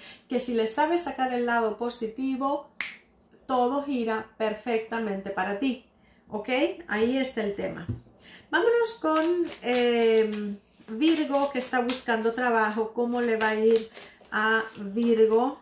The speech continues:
en este, en esta semana? Me dice, hay una oferta, una oportunidad que te trae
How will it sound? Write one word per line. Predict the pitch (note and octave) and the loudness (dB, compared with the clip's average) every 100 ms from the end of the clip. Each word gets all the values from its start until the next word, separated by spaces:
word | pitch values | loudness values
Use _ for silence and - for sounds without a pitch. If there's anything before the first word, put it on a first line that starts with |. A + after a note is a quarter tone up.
| - | -12
en | G#3+ G#3 G#3 | -10 -6 -4
este, | G#3+ - - A3 G#3+ G#3 G3+ F#3+ F#3 F#3 F3 _ - - | -6 -8 -12 -6 -4 -2 0 -2 -2 -6 -8 _ -20 -10
en | G#3 A3+ | 0 0
esta | A3 A3+ G#3+ | 0 -2 -4
semana? | - A3 G3+ G#3 A#3+ D4 A3 A3 - - - - | -4 -4 0 2 2 2 -2 -4 -10 -20 -20 -12
Me | C4+ C#4+ | -2 0
dice, | D4 D4+ C#4+ C4+ | 0 0 0 2
hay | D#4+ | 2
una | F#4+ G#4+ D#4+ | 2 2 2
oferta, | C4 B3+ D4+ C4 A3+ A3+ | 0 -2 -2 -2 -2 -4
una | B3+ D4 D#4+ | -2 -2 -2
oportunidad | D#4+ C4 B3 A#3+ A3+ A3+ A#3+ G#3+ - - | -2 -4 -4 -2 -2 0 0 0 -4 -6
que | A3 | -4
te | G#3+ | -2
trae | G#3 A#3 A#3 G#3 G3+ G#3+ | -2 0 2 2 0 -4